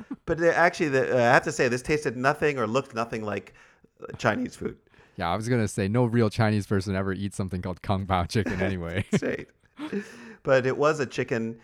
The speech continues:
Speaker 2: that you get, the chicken that you cube up, uh, and then it has a seasoning and a, and a kind of
Speaker 1: Mm.
Speaker 2: glaze that goes on it. Uh, and then, uh, rice with toasted nuts and, uh, trying to remember what the vegetables were, were.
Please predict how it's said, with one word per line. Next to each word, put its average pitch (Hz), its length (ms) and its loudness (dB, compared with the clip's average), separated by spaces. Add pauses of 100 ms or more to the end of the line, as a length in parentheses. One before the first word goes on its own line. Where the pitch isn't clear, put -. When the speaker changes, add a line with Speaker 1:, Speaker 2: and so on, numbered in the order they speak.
(160)
Speaker 2:
that 107 360 4 (100)
you 113 160 0
get, 113 200 2
the 117 80 -2
chicken 202 360 0
that 170 120 -2
you 135 100 -2
cube 139 360 -2
up, - 280 2 (100)
uh, 104 400 0
and 107 180 -4
then 104 260 -8
it 110 100 -2
has 110 200 4
a 101 80 -2
seasoning 110 480 -4
and 98 80 -4
a, 95 300 -2 (260)
and 101 100 -10
a - 320 -8 (300)
kind 107 160 -10
of 92 80 -4
Speaker 1:
Mm. 85 40 -8
Speaker 2:
glaze 101 280 -2
that - 100 -10
goes 101 200 -6
on 104 160 -6
it. - 100 -12 (600)
Uh, 98 580 0
and 113 140 -2
then, 113 440 2 (400)
uh, 98 320 -4
rice 135 640 2
with - 460 -4
toasted 131 420 -4
nuts 120 600 -4
and, 98 580 -6 (240)
uh, - 380 -10 (600)
trying - 240 -16
to 107 40 -8
remember 95 300 -4
what 101 180 -8
the - 100 -12
vegetables - 640 -10
were, - 340 -8
were. 104 380 -8